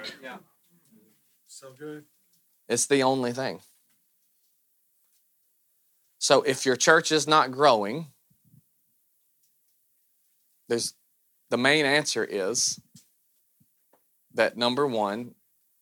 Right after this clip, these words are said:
Speaker 3: you've not leaned in enough to get his strategy. Or number two, he's doing something in you so that you can be who you need to be when it does grow. That's what he's been doing with me.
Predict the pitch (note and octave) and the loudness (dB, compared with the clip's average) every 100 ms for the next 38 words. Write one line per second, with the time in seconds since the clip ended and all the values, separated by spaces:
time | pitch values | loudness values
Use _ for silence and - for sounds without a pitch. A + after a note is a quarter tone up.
0 | - A#2+ B2+ A2 G#2+ B2+ C3+ B2+ B2+ A#2 | -10 -6 -2 -2 -2 -2 -2 0 -2 -2
1 | A2+ A2+ - A2 A#2 G#2+ A#2+ - B2 A2 | -2 -4 -6 -4 -4 -2 -6 -4 0 2
2 | F#2+ F#2 G#2 G#2+ B2+ _ _ _ _ _ | 2 -2 -6 -10 -12 _ _ _ _ _
3 | _ _ - A2 A#2 A#2 A#2+ C#3+ B2 A2 | _ _ -8 -4 -4 -4 -2 2 2 0
4 | A#2+ A2+ A#2+ A#2+ A#2+ A2+ A#2+ A2 A2+ G#2+ | -4 -6 -2 -2 -2 -2 -4 -4 -8 -6
5 | A#2 G#2+ F#2+ F2 G2+ - _ _ _ _ | -6 -6 -8 -10 -12 -14 _ _ _ _
6 | _ _ _ - A#2+ A2+ G2+ A#2+ A#2 A2 | _ _ _ -8 -4 -2 -2 -4 -6 -6
7 | G#2 B2 A#2 A#2+ A2 A2+ A2+ A2 G#2 G#2+ | -4 -4 -2 -4 -4 -6 -6 -6 -4 -4
8 | G#2+ G#2+ G#2 E2+ G#2 G#2 G2+ F#2 F2 C2 | -4 -4 -6 -4 -2 -2 -4 -8 -6 -6
9 | - - _ _ _ _ _ _ _ _ | -8 -16 _ _ _ _ _ _ _ _
10 | - E3+ F#3+ C#3+ A2+ A#2 A2+ A2+ G#2 F2+ | 0 2 4 2 2 -2 -2 -2 -4 -8
11 | F#2+ A2+ | -8 -8